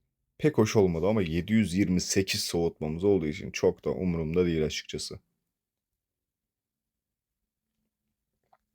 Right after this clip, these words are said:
Bunu koyduk.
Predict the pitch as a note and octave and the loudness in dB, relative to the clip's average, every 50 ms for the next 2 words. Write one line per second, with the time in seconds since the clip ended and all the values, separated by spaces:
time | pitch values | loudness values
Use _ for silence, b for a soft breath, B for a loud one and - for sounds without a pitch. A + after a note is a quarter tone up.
0 | _ _ _ _ _ _ _ _ _ _ _ _ _ _ _ _ _ _ _ _ | _ _ _ _ _ _ _ _ _ _ _ _ _ _ _ _ _ _ _ _
1 | _ _ _ _ _ _ A2 A2+ A#2+ A#2+ - B2+ B2 B2+ B2+ B2+ - - - - | _ _ _ _ _ _ -6 -6 -6 -2 0 0 0 0 -2 -8 -10 -14 -16 -16
2 | - _ | -18 _